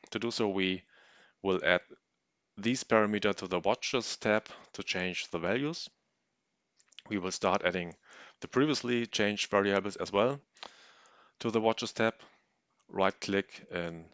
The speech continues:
local variables on the listed variables separately and add this to the watch list. On the watches tab, we can see these added variables. In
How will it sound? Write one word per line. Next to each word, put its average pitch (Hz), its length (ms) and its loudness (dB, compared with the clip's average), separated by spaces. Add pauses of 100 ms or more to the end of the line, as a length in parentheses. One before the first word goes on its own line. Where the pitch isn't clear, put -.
(420)
local 113 260 2
variables 101 600 2
on 98 120 -4
the 90 140 0
listed 104 340 -4
variables 90 680 0
separately 117 640 -2
and 92 200 -6
add 92 120 2 (100)
this - 400 -4 (800)
to 90 400 -2
the 87 340 0
watch 104 240 0
list. - 260 -14 (1600)
On 95 680 2
the 90 100 0
watches 131 400 -2
tab, 117 240 0 (120)
we 113 60 -6
can 101 160 -4
see 107 360 -2 (280)
these 104 320 -4 (140)
added 92 320 2
variables. 95 720 -2 (1500)
In 107 640 0